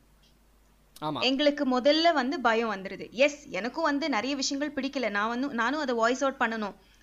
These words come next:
Speaker 2: But மாளவிகா
Speaker 1: ம்.
Speaker 2: மோகன் பாருங்க, இப்போ விஜய் கூட ஒரு படம் நடிச்சுக்கிட்டு இருக்காங்க. அவங்க எவ்வளவு பெரிய
Speaker 1: ம்.
Speaker 2: ஆளுன்னு வச்சுக்கோங்களேன்.
Speaker 1: ம்.
Speaker 2: அவங்க சும்மா ஒண்ணு சொன்னாங்க,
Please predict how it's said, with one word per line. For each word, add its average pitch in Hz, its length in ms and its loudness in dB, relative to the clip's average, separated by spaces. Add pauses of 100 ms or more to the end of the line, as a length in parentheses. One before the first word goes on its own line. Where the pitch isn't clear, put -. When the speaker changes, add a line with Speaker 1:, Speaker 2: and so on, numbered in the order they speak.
(160)
Speaker 2:
But 214 140 2
மாளவிகா 302 580 6
Speaker 1:
ம். 269 80 2
Speaker 2:
மோகன் 269 220 4
பாருங்க, 226 260 0
இப்போ 208 140 -8
விஜய் 320 360 0
கூட 320 180 2
ஒரு 302 120 4
படம் 254 260 4
நடிச்சுக்கிட்டு 220 340 -4
இருக்காங்க. 190 460 -6 (300)
அவங்க 214 160 -4
எவ்வளவு 240 240 4
பெரிய 247 240 6
Speaker 1:
ம். - 20 8
Speaker 2:
ஆளுன்னு 202 360 2
வச்சுக்கோங்களேன். 190 480 -6 (260)
Speaker 1:
ம். 175 200 -6
Speaker 2:
அவங்க 269 300 2
சும்மா 302 520 6
ஒண்ணு 330 160 -6
சொன்னாங்க, 262 280 2